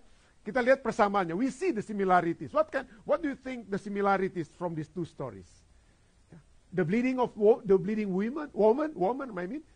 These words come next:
is in the middle, of course, ya. In the middle of the story. The story is intertwined, ya. So,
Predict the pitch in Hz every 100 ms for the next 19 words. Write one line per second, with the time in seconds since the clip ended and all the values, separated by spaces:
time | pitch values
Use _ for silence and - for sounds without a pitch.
0 | - - 277 262 240 220 302 247 160 131
1 | 220 196 - 226 285 - - - 202 196
2 | 240 214 151 160 - 196 131 110 147 -
3 | 294 302 - 247 185 180 147 135 101 -
4 | 147 220 - - - - - - - 269
5 | 220